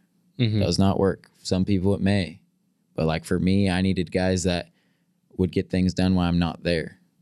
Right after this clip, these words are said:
Speaker 1: Yeah.
Speaker 2: For me to be able to go off and do something else, come back, and that job be done. They're already on the next thing. You know what I mean? It didn't work out like that. It worked out where I was doing the majority of the work,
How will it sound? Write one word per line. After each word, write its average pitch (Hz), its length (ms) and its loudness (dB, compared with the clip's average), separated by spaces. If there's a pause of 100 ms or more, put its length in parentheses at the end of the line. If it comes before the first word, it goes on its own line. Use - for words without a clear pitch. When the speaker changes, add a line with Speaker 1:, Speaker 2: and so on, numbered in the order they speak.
(320)
Speaker 1:
Yeah. 92 260 -2 (140)
Speaker 2:
For - 200 -2
me 90 180 2
to 90 60 -2
be 90 100 -2
able 87 160 0
to 87 60 -6
go 90 120 -2
off 87 240 -2
and 92 80 -2
do 90 120 -2
something 87 360 -2
else, 95 380 0 (220)
come 90 200 -2
back, 90 320 -2
and - 140 -8
that 82 100 -2
job 87 240 0
be 90 80 0
done. 82 400 -2
They're 85 220 0
already 85 220 -2
on 80 240 -8
the 73 40 -20
next 82 300 -4
thing. 82 200 0
You 80 120 -4
know 80 80 -4
what 82 80 -4
I 80 80 -4
mean? 87 240 2
It - 460 -14
didn't 87 180 -2
work 85 180 -2
out 101 180 -2
like 76 200 -12
that. 52 260 -6 (420)
It 95 60 0
worked 92 220 0
out 87 240 -2
where 87 320 0 (480)
I 90 140 -2
was 92 140 -2
doing 92 280 2
the 87 60 0
majority 90 420 0
of 85 80 -2
the 80 60 -8
work, 101 400 0